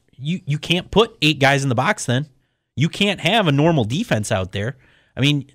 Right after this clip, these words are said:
this, that type of offense, even though it's not normal Wisconsin,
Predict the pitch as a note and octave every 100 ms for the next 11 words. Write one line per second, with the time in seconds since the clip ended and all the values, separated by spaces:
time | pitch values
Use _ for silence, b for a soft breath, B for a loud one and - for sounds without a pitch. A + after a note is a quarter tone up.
0 | _ - G#2 G#2 C#3 G#3+ - - A2+ G#2+
1 | G3+ - G#3 F#3+ D#3 C3+ D#3 G#3+ A#3+ -
2 | - _ _ - A2 C3 C#3 D3 B2+ -
3 | F2+ G2 C3 A2+ A#2 C#3 C3 A2+ - C3+
4 | F#3+ G2 A#2